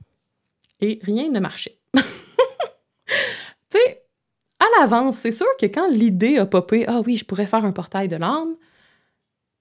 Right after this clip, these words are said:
comme, il y a quelque chose qui filait familier,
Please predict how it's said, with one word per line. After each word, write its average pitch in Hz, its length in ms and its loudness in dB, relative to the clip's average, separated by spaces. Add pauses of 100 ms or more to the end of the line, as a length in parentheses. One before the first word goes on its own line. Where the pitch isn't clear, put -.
(440)
comme, 269 800 -2 (100)
il 214 60 -4
y - 20 0
a 262 40 2
quelque 269 140 -2
chose 523 160 2
qui 220 100 -4
filait 226 300 2
familier, 202 880 2